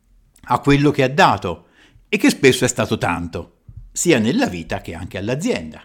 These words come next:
Quindi un soggetto, eh, con la testa ormai,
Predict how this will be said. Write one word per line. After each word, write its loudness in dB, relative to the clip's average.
Quindi 2
un 6
soggetto, 0
eh, -2
con 4
la -2
testa 0
ormai, 0